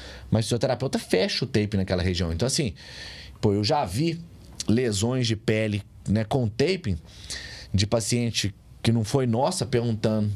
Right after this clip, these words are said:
O Daniel tava até comigo. "Ah, eu fiz uma cirurgia e tal, não sei o quê." A gente foi um dia olhar imóvel, a menina viu que a gente tava mexendo com cirurgia plástica. Ela falou, "Pô, eu fiz uma cirurgia,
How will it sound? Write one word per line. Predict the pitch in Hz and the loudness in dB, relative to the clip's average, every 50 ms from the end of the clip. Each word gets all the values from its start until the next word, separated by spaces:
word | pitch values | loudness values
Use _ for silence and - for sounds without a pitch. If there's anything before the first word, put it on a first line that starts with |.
| 98 - - | -4 -6 -4
O | - | -2
Daniel | - 82 92 95 101 107 113 | 0 2 2 2 2 2 0
tava | 120 117 110 | 0 -2 0
até | 104 123 120 | 0 -2 0
comigo. | - 127 107 101 113 135 143 143 - - - - - - - - - - - - - - - - - - - - - - - - - - | 0 2 2 2 2 2 0 -4 -8 -14 -20 -20 -20 -20 -20 -20 -20 -20 -20 -20 -20 -20 -20 -16 -16 -14 -14 -14 -14 -14 -14 -8 -2 0
"Ah, | - 170 190 190 | 2 2 4 2
eu | 170 143 | 0 0
fiz | - - 160 175 | 0 0 0 0
uma | 170 | 0
cirurgia | 170 175 170 151 123 113 131 165 180 | 2 2 2 2 2 2 2 2 0
e | 156 | 2
tal, | - - 151 156 | 2 2 2 2
não | 156 | 0
sei | 147 - 131 110 | 0 0 0 0
o | |
quê." | 104 - 143 | 0 0 0
A | 160 147 | 2 2
gente | 113 107 - | 0 0 0
foi | - 123 120 120 | 2 2 2 2
um | 110 | 2
dia | 113 123 | 2 2
olhar | 127 123 120 120 120 | 2 2 2 2 2
imóvel, | 110 107 107 120 131 151 156 147 156 147 | 2 2 2 4 2 2 2 2 0 -2
a | 131 | 0
menina | 127 127 123 131 127 | 0 0 0 0 0
viu | 113 98 110 120 | 0 0 0 0
que | 120 107 | 0 0
a | |
gente | 113 113 110 - - | 0 0 0 -2 0
tava | - - 107 107 107 | 2 2 2 2 2
mexendo | 107 101 98 - - 110 | 2 2 2 0 0 0
com | - | 0
cirurgia | - 110 107 104 107 104 95 | 2 2 4 4 2 2 2
plástica. | - 127 131 143 151 - - - - - - - - - - - - - - - - - - - - - | 2 2 2 2 2 -2 -4 -8 -12 -18 -16 -14 -12 -12 -12 -12 -12 -12 -12 -12 -14 -14 -16 -4 0 2
Ela | 117 123 123 127 | 2 4 2 0
falou, | 127 - 165 190 180 143 | 0 0 0 2 2 2
"Pô, | 123 151 | 0 0
eu | 165 170 175 170 - - - | -2 -2 -4 -6 -8 -6 -2
fiz | - 160 160 | 0 0 2
uma | 180 180 | 2 0
cirurgia, | 180 - 196 180 160 127 107 113 160 196 208 202 - | 0 2 2 2 2 2 2 2 2 2 2 0 0